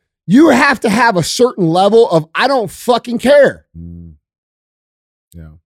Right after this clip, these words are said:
Speaker 1: Okay? If you're gonna be the face of a business and you're, and I, and by the way, there's two sides to this coin,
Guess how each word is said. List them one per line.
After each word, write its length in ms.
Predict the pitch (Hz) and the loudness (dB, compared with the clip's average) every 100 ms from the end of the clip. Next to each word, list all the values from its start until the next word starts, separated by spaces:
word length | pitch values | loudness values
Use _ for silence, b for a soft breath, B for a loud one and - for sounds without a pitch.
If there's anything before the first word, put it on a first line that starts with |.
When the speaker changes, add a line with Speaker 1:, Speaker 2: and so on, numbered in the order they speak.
| _ _ - | _ _ -12
Speaker 1:
Okay? 280 | 151 202 226 | -6 -4 -4
If 140 | 190 156 | -8 -6
you're 140 | 277 | -6
gonna 200 | 302 320 | -4 -6
be 180 | 277 277 | -6 -6
the 100 | 233 | -6
face 360 | - 226 233 | -4 -6 -6
of 100 | 285 | -10
a 60 | 254 | -8
business 600 | 214 190 147 160 185 - _ _ _ - | -4 -4 -4 -8 -8 -14 _ _ _ -10
and 160 | 175 | -6
you're, 220 | 185 254 - | -4 -4 -6
and 140 | 190 | -10
I, 100 | 196 233 - | -10 -10 -10
and 120 | 196 | -6
by 160 | 208 | -4
the 80 | 269 | -4
way, 340 | 269 294 190 151 _ _ _ _ _ - | -4 -4 -4 -8 _ _ _ _ _ -4
there's 360 | 208 269 190 - _ _ _ _ _ _ _ _ _ - | -2 -2 -6 -16 _ _ _ _ _ _ _ _ _ -8
two 240 | - 320 | -2 -2
sides 500 | 330 277 269 302 262 | -2 -6 -4 -4 -4
to 100 | - | -8
this 260 | 208 113 - | -8 -8 -10
coin, 540 | - 233 285 202 107 | -6 -2 -2 -4 -12